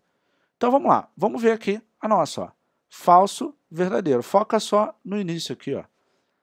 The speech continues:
Falso, verdadeiro. Cara, não sei então. Pra dar falso tem que ter a Vera Ficha. Aqui tem a Vera Ficha?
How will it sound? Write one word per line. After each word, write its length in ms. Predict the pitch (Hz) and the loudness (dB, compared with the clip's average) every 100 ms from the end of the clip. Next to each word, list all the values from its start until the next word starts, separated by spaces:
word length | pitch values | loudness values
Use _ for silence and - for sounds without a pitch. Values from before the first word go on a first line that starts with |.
| _ _ | _ _
Falso, 520 | - 180 180 - - - - | 0 4 4 2 -10 -18 -4
verdadeiro. 580 | 175 208 196 120 92 - _ _ _ | -2 0 0 -2 -4 -12 _ _ _
Cara, 300 | - 175 107 _ _ - | 2 2 2 _ _ -12
não 140 | 185 | -8
sei 160 | 202 277 | -4 -2
então. 340 | 233 160 107 - _ _ _ - | -2 -2 -2 -4 _ _ _ 0
Pra 160 | 202 | 4
dar 100 | 220 | 6
falso 320 | 156 - 180 - | 4 4 2 2
tem 100 | 202 | -4
que 80 | |
ter 100 | - | -2
a 40 | 190 | 0
Vera 200 | 190 214 | 0 -2
Ficha. 440 | - 110 - 110 _ _ _ _ _ | -4 -8 -10 -18 _ _ _ _ _
Aqui 280 | - 190 254 | -6 -4 -4
tem 160 | - 185 | 0 0
a 60 | |
Vera 200 | 143 139 | 4 2
Ficha? 500 | 131 185 117 - 107 | 2 -2 -4 -6 -14